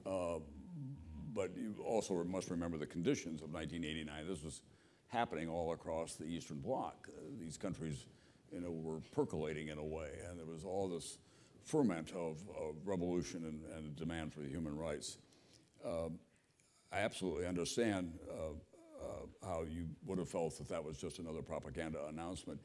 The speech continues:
Wh-, what did, how, what did your father do in the East?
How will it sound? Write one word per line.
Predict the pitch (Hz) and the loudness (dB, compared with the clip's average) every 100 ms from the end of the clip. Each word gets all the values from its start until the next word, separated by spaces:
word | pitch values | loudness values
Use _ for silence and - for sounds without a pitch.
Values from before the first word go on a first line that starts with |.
| - - - | -14 -20 -10
Wh-, | 156 - - 240 | -6 -4 -6 2
what | 156 131 | 2 2
did, | 123 | -2
how, | 90 120 117 98 - - 104 - | 2 6 6 4 -6 -8 -6 2
what | 151 | 4
did | 139 104 | 4 4
your | 92 | 4
father | 98 95 92 | 6 4 4
do | 73 98 82 73 80 | 4 4 4 0 -2
in | |
the | 80 | -2
East? | 73 67 57 - | -4 -6 -8 -12